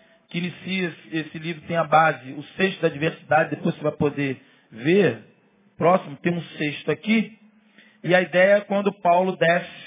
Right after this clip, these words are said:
dentro do sexto, Atos capítulo nove, você conhece o texto, quem conhece vai poder absorver um pouco mais,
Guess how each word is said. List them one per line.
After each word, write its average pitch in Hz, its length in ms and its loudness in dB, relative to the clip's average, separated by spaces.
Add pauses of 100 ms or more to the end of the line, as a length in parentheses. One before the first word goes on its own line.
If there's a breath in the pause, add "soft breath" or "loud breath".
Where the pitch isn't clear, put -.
(640)
dentro 240 280 2
do 190 140 -4
sexto, 165 520 -6
Atos 190 280 0
capítulo 175 480 -4
nove, 156 320 2
você 156 160 -10
conhece 151 340 -4
o - 100 -20
texto, 160 320 -6
quem 156 140 -10
conhece 147 460 -4 (300 soft breath)
vai - 80 -12
poder 147 220 -2
absorver 143 380 -4
um 147 40 -2
pouco 165 260 -6
mais, 160 320 -2